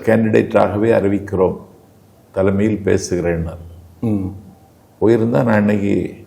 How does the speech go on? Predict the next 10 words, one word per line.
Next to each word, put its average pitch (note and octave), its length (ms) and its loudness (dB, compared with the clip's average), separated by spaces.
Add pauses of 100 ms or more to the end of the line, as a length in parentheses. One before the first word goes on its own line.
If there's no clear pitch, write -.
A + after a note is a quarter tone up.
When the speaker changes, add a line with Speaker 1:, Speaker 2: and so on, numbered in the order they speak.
(2000)
Speaker 1:
ஒரு G#2+ 180 0 (300)
வசந்த B2+ 480 2
வாழ்க்கை A2 420 4
எனக்கு G2 320 -2
வாய்த்திருக்கும். - 640 -2 (400)
எடப்பாடி B2 520 4 (120)
பழனிசாமி G2 720 0 (880)
அவருடைய A2 580 4
தலைமை A2 460 2
ஏற்றுக்கொண்டிருந்தாலும் F#2+ 1080 -2